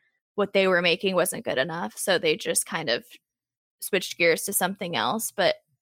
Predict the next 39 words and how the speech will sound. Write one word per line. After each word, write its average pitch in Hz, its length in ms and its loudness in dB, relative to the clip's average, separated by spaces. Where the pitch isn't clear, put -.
just 214 260 -2
trying 226 280 2
to, 233 60 2
like, 202 180 0
keep - 280 -8
that 190 160 2
alive 185 340 0
'cause 214 160 -6
it 208 80 2
is 214 180 2
so 214 240 0
easy 202 340 -4
to 185 500 -2
get 175 300 2
bitter 185 360 4
and 202 320 0
jaded 190 600 2
and 185 460 -6
not 208 280 2
want 208 200 2
to 202 100 -4
create 185 400 -4
because 185 300 -8
it - 100 -6
wouldn't 180 300 -2
be 185 80 -4
the 185 80 -2
best 180 360 -4
thing 170 240 -6
ever. 202 460 0
But 214 160 2
yeah, 214 300 2
I'm 202 220 -2
always 240 800 2
wondering 190 680 0
after 196 280 0
I 190 100 2
write 180 240 0
something, 180 480 -8